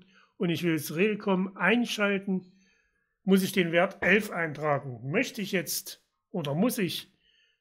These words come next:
die erweiterten Adressen schon in Anspruch nehmen, kommt die zweiunddreißig noch mit dazu. Also wäre der Wert, den ich in die C V eintrage, also hier in den, in den Wertebereich,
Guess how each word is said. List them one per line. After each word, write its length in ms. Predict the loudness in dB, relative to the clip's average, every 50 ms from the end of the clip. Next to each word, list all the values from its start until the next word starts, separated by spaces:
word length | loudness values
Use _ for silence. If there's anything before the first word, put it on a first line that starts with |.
| _ _ -2
die 80 | 0
erweiterten 600 | 2 2 4 4 4 4 4 2 0 -2 -2 -2 -4
Adressen 440 | -4 -4 -2 0 0 0 0 -2 0
schon 180 | 0 2 2
in 120 | 2 0 0
Anspruch 540 | 0 0 0 -2 -2 -6 -6 -6 -4 -2
nehmen, 500 | -2 0 2 2 2 0 -2 -4 -8 -18 -20 _ _ _ _ _ _ _ _ _ _ _ _ _ _ _ _ _
kommt 440 | 4 6 6 6 4 0 -6 -14 -20 _ _ -6
die 120 | -4 -4
zweiunddreißig 880 | -2 0 2 2 2 4 2 0 -2 -2 0 2 2 2 2 -2 -2 0
noch 180 | -2 -2 0 -2
mit 160 | -4 -4 -4
dazu. 480 | -6 -6 -4 -4 -2 -2 -2 -4 -6 -12 -20 _ _ _
Also 400 | -2 2 2 2 2 2 2 4
wäre 260 | 4 4 4 4 2
der 220 | 0 -2 -2 0 0
Wert, 380 | 0 0 0 -2 -6 -8 -4
den 160 | -2 -2 0 -2
ich 140 | -4 -6
in 80 | -8 -8
die 140 | -8 -10 -8
C 240 | -4 -2 -2 -2 -2
V 440 | -2 -2 0 2 2 2 0 -4
eintrage, 760 | -4 0 2 2 2 0 -2 -4 -4 -2 -2 -2 0 -2 -2 -2
also 280 | -2 -6 -6 -6 -8
hier 400 | -4 -2 -2 -2 -2 -4 -6 -12 _ _ _ _ _ _ _ _ _ _ _ _ _ _ _ _ _ _ _ _ _ _ _
in 160 | -4 -2 0
den, 320 | 0 -2 -2 -2 -6 -10
in 240 | -8 -6 -4 -4 -4
den 360 | -4 -6 -6 -8 -10 -6 0
Wertebereich, 880 | 2 2 2 2 -2 -4 -4 -4 -2 0 0 2 2 0 -2 -4 -10